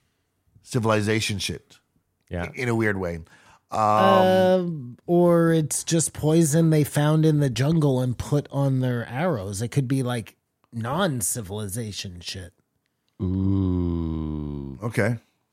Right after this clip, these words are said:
Speaker 1: Counterpoint. Um, and then at the end, it, it really picked up, picked up 'cause he told him a story about how he almost got killed.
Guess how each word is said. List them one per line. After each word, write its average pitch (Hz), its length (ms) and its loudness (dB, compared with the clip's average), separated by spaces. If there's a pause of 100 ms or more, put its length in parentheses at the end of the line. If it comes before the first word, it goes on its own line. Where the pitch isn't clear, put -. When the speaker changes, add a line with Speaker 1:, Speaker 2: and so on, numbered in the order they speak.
(220)
Speaker 1:
Counterpoint. 104 520 -6 (460)
Um, 113 420 2 (180)
and 135 140 2
then 196 180 4
at 170 240 0
the 160 160 2
end, 185 280 4
it, 139 220 2
it 135 60 8 (160)
really 202 280 6
picked 160 360 0
up, - 380 -4
picked 156 280 0
up - 340 0 (440)
'cause 120 120 0
he 123 100 4
told 135 240 6
him 123 100 2
a 110 40 0
story 123 320 4
about 110 240 4
how 107 160 2
he 107 120 0
almost 104 240 -2
got 104 200 -2
killed. 110 500 -4